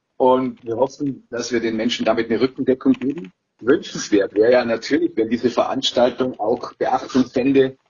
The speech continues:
bei den politischen Entscheidungsträgern, bei den öffentlich-rechtlichen Medien, bei den Juristen im Staatsdienst, sprich Richter und Staatsanwälten, die in straf- und zivilrechtlichen Verfahren Verstöße gegen Verfolgung der Ärzte, die Maskenatteste ausgestellt haben,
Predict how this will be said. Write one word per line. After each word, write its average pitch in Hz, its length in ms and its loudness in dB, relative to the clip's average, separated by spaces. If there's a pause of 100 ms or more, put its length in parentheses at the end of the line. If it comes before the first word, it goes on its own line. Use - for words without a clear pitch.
bei - 120 0
den 123 140 -4
politischen 127 460 2
Entscheidungsträgern, 131 1120 0 (100)
bei 127 200 4
den 123 480 2
öffentlich-rechtlichen 131 840 -4
Medien, 143 680 0
bei 120 120 -6
den 123 160 2
Juristen 127 420 2
im 123 60 0
Staatsdienst, - 840 -4
sprich - 360 -8
Richter 165 260 -2
und 127 100 -8
Staatsanwälten, 151 1000 -4
die 143 320 4 (480)
in 127 340 -2
straf- - 480 -4
und 131 100 -6
zivilrechtlichen 143 720 0
Verfahren 143 600 -2
Verstöße 147 480 -2
gegen 139 380 0 (180)
Verfolgung 127 460 -4
der 120 100 4
Ärzte, 131 320 0
die 127 80 -4
Maskenatteste 143 720 0
ausgestellt 139 280 -2
haben, 143 200 0